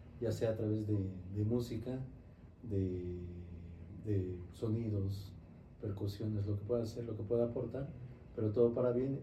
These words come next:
Y obviamente si tienes un buen guía o una persona que te esté cuidando, pues vas a tener una buena experiencia.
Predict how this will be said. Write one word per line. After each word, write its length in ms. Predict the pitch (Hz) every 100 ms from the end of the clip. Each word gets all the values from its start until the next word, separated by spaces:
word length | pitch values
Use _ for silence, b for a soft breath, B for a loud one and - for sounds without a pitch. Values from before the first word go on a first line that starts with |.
| -
Y 80 | 117
obviamente 440 | 117 113 107 104 -
si 120 | 110
tienes 380 | 120 117 107 123
un 260 | 117 110
buen 200 | 113 110
guía 340 | 113 120 113 98
o 140 | 95 101
una 180 | 110 104
persona 360 | 101 113 113
que 80 | 104
te 160 | 104 117
esté 220 | - 120
cuidando, 520 | 123 120 120 127 165 - B B B B -
pues 120 | 127
vas 160 | 123 120
a 100 | 101
tener 180 | 110 117
una 140 | 110
buena 220 | 104 104
experiencia. 540 | 98 - 101 120 107